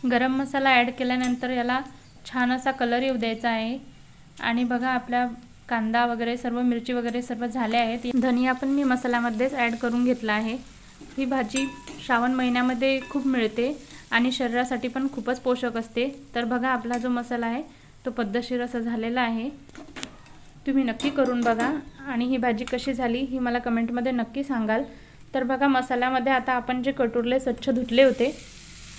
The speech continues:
ते टाकून देऊया आणि या प्रकारे हे कटुरले टाकल्यानंतर यांना मिक्स करून घ्यायचं आहे. या भाजीमध्ये मी टोमॅटोचा आणि शेंगदाण्याच्या कूटचा यूज केलेला नाही आहे, तर तुम्हाला वाटलं तर तुम्ही करू शकता. तसेच मी ही हिरव्या मिरचीची भाजी केली आहे. मला हिरव्या मिरचीची भाजी खूप आवडते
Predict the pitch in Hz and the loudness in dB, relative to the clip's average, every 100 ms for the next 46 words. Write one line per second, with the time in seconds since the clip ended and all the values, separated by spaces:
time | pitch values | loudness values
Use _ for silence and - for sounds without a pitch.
0 | - 262 262 240 233 233 226 220 226 277 | -2 0 0 0 2 2 4 2 0 -2
1 | - - - - - - 240 254 247 247 | -10 -16 -14 -14 -10 -4 0 0 -2 -2
2 | 247 262 254 240 247 247 254 220 233 247 | 0 0 0 -2 0 0 0 0 0 2
3 | 240 226 226 277 - - - 240 247 254 | 2 0 -2 -6 -10 -14 -6 0 2 2
4 | 269 - 277 269 247 233 208 220 247 262 | 0 0 0 2 2 2 0 0 4 4
5 | 277 262 247 240 226 226 226 262 262 - | 4 2 0 -2 0 0 0 -2 -4 -12
6 | - - - - 240 226 254 269 262 262 | -12 -14 -14 0 2 4 2 2 -2 0
7 | 254 247 233 254 262 226 226 233 240 233 | -2 -2 -2 -2 -2 0 0 0 -2 -4
8 | 269 - 233 - 247 285 247 254 - 240 | -6 -4 -4 -2 -2 0 -4 -6 -2 0
9 | 220 226 233 226 226 233 277 - 247 226 | 0 0 -2 -2 -2 -2 -4 -6 -6 -2
10 | 247 254 262 247 226 240 220 254 262 240 | -2 0 2 0 0 -2 -2 -2 -2 -2
11 | 247 240 240 254 220 220 240 262 - - | -2 -2 -2 -4 -4 -4 -6 -6 -12 -12
12 | - - - - 262 285 277 277 277 269 | -12 -10 -4 -4 -2 0 0 2 2 2
13 | 247 226 254 262 - 254 254 247 214 226 | 0 0 0 -2 -4 -4 -2 -2 -2 0
14 | 226 220 214 247 247 247 233 233 240 233 | 2 2 2 0 -2 -2 0 0 -2 -2
15 | 254 254 247 208 240 262 269 233 214 208 | -2 -2 -2 -2 -4 -4 -2 0 -2 -2
16 | 233 | -4